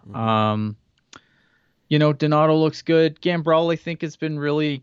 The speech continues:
Speaker 2: just a completely different player this, this season so far, and I really like to see that. Um, but yeah, like,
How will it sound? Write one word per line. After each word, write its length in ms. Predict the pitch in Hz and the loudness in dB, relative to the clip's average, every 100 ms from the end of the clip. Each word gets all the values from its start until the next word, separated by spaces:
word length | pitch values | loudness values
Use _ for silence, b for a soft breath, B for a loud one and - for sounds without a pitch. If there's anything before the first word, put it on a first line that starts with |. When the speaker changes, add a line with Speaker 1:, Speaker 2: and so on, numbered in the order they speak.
| _ - | _ -10
Speaker 2:
just 220 | 139 - | -8 -6
a 80 | 120 | -6
completely 640 | - 127 - 147 135 135 | -6 -8 -4 -4 0 0
different 320 | 135 131 117 | 0 -2 -2
player 300 | 127 120 127 | 0 2 0
this, 380 | 127 127 - - | -2 -6 -8 -14
this 240 | 135 131 | -6 -6
season 360 | - 135 131 135 | -4 -6 -4 -4
so 220 | 127 131 | 0 -2
far, 280 | 131 139 143 | 0 0 2
and 80 | 131 | 0
I 60 | |
really 220 | 113 120 113 | 0 0 2
like 220 | 113 113 | 0 0
to 80 | 107 | -6
see 200 | - 110 | -4 -2
that. 420 | 104 110 113 _ b b b b b | 0 0 -2 _ b b b b b
Um, 360 | - 117 120 120 | -8 -6 -4 -4
but 180 | 123 123 | -2 0
yeah, 260 | 233 254 | 0 0
like, 320 | 165 139 135 | 2 0 -2